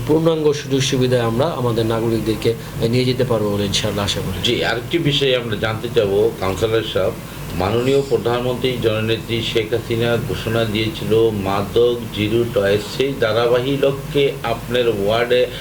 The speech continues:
Speaker 2: মাদক কতটুকু নিয়ন্ত্রণে আনতে সক্ষম হয়েছে?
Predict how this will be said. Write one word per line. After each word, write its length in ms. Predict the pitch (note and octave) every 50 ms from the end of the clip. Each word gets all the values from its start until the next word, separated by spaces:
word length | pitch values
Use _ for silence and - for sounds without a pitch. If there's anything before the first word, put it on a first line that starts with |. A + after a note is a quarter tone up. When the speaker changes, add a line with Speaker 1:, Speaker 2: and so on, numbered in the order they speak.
| - - - - - -
Speaker 2:
মাদক 340 | F#2 G2+ G#2+ - D3 D#3 D#3 - - - C#3
কতটুকু 380 | C#3 C#3 C#3 C3 C3 B2+ A2+
নিয়ন্ত্রণে 580 | A#2 A#2 A2+ A2+ A2+ - - - A2+ G#2+ G#2+ G#2+
আনতে 320 | G#2 G2+ G2 - - G#2
সক্ষম 480 | G2+ - - A#2+ - - - F2+ E2 D#2+
হয়েছে? 540 | D#2 D#2 D#2+ - - - - - - -